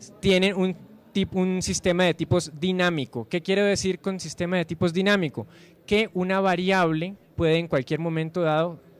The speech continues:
tener valor de un tipo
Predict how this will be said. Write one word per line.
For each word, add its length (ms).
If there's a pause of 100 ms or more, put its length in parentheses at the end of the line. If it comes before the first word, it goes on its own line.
tener 400 (680)
valor 540
de 140
un 180
tipo 400